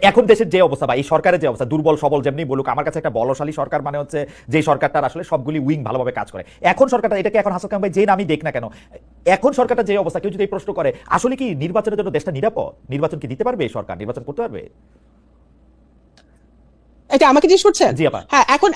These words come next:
Speaker 2: আচ্ছা, এখন এই সরকারের, এই সরকারের, আহ, তো দুর্বলতা আর already উন্মোচিত হয়েছে, কারণ তাদের
Speaker 1: হুম।
Speaker 2: প্রেশার গ্রুপ হিসেবে, আহ,
Speaker 1: হুম।
Speaker 2: সমন্বয়করা এনসিপি কাজ করে।
Speaker 1: হুম।
Speaker 2: So, তে-, তাদের নিজেদেরকে, আহ, শক্তিশালী হতে হবে, আহ, এবং, এবং তারা যদি প্রয়োজন, এ-,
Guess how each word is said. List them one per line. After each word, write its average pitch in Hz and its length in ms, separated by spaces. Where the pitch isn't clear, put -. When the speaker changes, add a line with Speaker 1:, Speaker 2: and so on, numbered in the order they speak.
Speaker 2:
আচ্ছা, 233 400
এখন 294 280
এই 294 180
সরকারের, 311 500
এই 262 160
সরকারের, 285 440
আহ, 220 200
তো 269 120
দুর্বলতা 254 500
আর 226 100
already 226 360
উন্মোচিত 214 340
হয়েছে, 208 180
কারণ 208 160
তাদের 208 220
Speaker 1:
হুম। 220 60
Speaker 2:
প্রেশার 226 260
গ্রুপ 240 140
হিসেবে, 220 440
আহ, 196 40
Speaker 1:
হুম। 190 100
Speaker 2:
সমন্বয়করা 214 640
এনসিপি 202 280
কাজ 170 200
করে। 160 160
Speaker 1:
হুম। 120 100
Speaker 2:
So, 247 160
তে-, 285 300
তাদের 247 300
নিজেদেরকে, 302 440
আহ, 220 420
শক্তিশালী 262 420
হতে 254 180
হবে, 240 220
আহ, 240 260
এবং, 285 260
এবং 277 260
তারা 285 160
যদি 302 180
প্রয়োজন, 339 340
এ-, 247 200